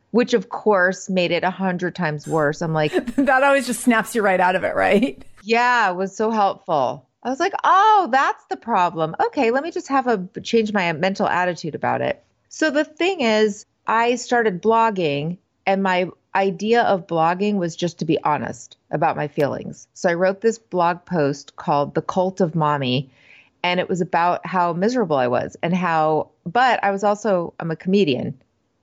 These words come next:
Speaker 1: so I was being funny about it. So I talked about how, you know, a big outing for me now is going to Target,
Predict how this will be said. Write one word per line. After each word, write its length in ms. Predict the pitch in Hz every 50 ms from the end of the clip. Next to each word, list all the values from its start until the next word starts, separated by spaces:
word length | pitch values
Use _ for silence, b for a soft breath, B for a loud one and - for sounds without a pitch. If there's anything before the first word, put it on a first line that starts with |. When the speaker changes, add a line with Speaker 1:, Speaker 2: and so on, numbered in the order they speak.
| _ _
Speaker 1:
so 140 | - -
I 80 | 185 165
was 120 | 165 175 165
being 180 | - 196 160
funny 300 | 147 _ 190 185 175 156
about 260 | 139 139 135 131 127 131
it. 160 | 123 - -
So 80 | -
I 60 | 196 190
talked 260 | 196 240 240 233 -
about 280 | 240 220 214 196 -
how, 340 | - 196 196 170 165 165 165 b b b b b b b _
you 100 | - 202
know, 140 | 185 170 170
a 40 |
big 220 | 175 180 185 170 -
outing 380 | - - 170 165 165 175 165 170
for 140 | - 180 170
me 160 | 160 160 156
now 180 | 160 160 156
is 100 | 151 156
going 200 | - 175 151 139 -
to 40 | -
Target, 760 | - 180 196 180 175 175 170 180 170 160 160 165 160 - -